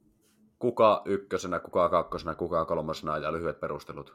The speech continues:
Aloitetaan kolmos paikalta, johon meillä,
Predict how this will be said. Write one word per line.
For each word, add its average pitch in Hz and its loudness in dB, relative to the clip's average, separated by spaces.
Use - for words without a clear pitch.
Aloitetaan 82 0
kolmos 113 4
paikalta, 87 6
johon 113 6
meillä, 113 4